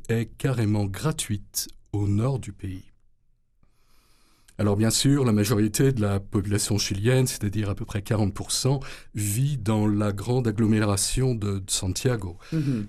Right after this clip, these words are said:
Speaker 1: Et elle n'est pas encore concernée par cette mesure, qui touche principalement les localités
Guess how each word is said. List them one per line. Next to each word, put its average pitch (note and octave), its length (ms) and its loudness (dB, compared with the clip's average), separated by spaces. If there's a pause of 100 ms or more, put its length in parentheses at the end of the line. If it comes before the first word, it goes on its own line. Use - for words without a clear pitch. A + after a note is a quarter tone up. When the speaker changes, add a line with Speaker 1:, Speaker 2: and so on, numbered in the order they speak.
Speaker 1:
Et C#3 120 6
elle C3 160 6
n'est A2+ 100 4
pas A#2 180 4
encore G#2+ 240 0
concernée G#2+ 460 2
par G2 160 -2
cette - 240 -2
mesure, C#3+ 460 2 (440)
qui A2+ 140 -2
touche - 320 2
principalement A#2 720 2
les G2+ 100 2
localités A2+ 800 0